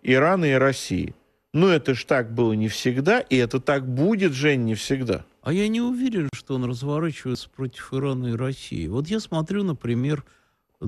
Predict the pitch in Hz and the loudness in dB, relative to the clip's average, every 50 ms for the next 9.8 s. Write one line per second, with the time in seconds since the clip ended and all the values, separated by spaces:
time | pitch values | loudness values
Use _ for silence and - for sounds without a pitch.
0 | 92 - - 120 127 135 139 139 160 165 151 139 135 117 - - 117 113 139 135 | -8 -2 2 2 4 4 4 4 4 2 4 2 0 0 0 0 0 0 0 0
1 | 120 101 107 117 - - - 120 104 98 95 - - 117 - _ - - - 80 | 0 0 0 -2 -2 -4 -4 -2 -2 -4 -4 -6 -8 -8 -8 _ -10 -12 -12 -14
2 | - _ _ _ _ _ _ _ _ _ _ _ _ _ _ - 82 76 85 76 | -20 _ _ _ _ _ _ _ _ _ _ _ _ _ _ -6 -4 -4 -4 -4
3 | 73 76 76 80 92 101 87 76 76 76 71 - - - 78 78 - - - - | -4 -2 0 2 2 2 2 0 -2 -4 -6 -6 -8 -8 -10 -10 -10 -12 -12 -4
4 | - 104 123 151 143 117 107 101 92 80 - - - 95 82 - - - _ _ | -2 0 2 2 2 2 2 0 0 -2 -6 -6 -4 -4 -4 -4 -8 -18 _ _
5 | _ _ - 92 82 - - 104 98 - 90 92 92 90 90 90 95 98 98 92 | _ _ -8 -8 -4 -4 -4 -4 -2 0 0 2 2 2 2 2 2 0 0 0
6 | - 98 90 85 - - 90 85 - 98 92 - - 135 117 - - 82 - - | -2 -2 -2 -4 -4 -4 -6 -4 -2 -4 -2 0 -2 -2 -2 -2 -6 -6 -4 -4
7 | - - - 175 139 117 113 123 123 117 - - - 147 151 170 175 82 73 67 | -2 0 0 0 0 0 0 0 0 0 -2 -6 -8 -4 -4 -2 -2 -2 -4 -6
8 | 65 - - - - _ _ _ _ _ _ _ _ _ _ _ _ - 101 120 | -10 -12 -16 -18 -20 _ _ _ _ _ _ _ _ _ _ _ _ 0 0 0
9 | 110 92 - 85 80 - 85 80 90 90 - - - - - - | 0 0 -2 -6 -4 -4 -2 -2 -2 -2 -4 -6 -12 -16 -16 -16